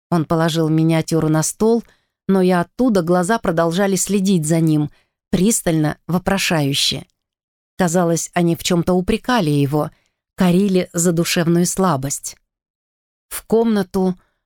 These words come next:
он вошёл с твёрдым решением в тот же вечер покончить с собой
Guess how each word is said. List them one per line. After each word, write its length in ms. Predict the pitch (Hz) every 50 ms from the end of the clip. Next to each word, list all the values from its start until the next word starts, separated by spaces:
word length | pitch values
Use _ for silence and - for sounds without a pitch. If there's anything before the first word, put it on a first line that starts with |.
| _ _ _ _ _
он 180 | 240 269 269 233
вошёл 360 | 247 233 - - 240 233 214
с 120 | - -
твёрдым 480 | - 208 202 226 233 226 185 202 196 190
решением 840 | 185 185 180 - - 208 208 202 196 190 185 180 175 175 170 156 -
в 140 | - - -
тот 260 | - - 196 190 156
же 160 | 151 160 165 156
вечер 520 | 165 202 220 220 - - 185 175 165 - _ _ _ _ _ _ _
покончить 560 | 196 170 - - 190 180 175 - 170 156 -
с 60 | -
собой 560 | - - 180 160 151 156 156 160 143 143 143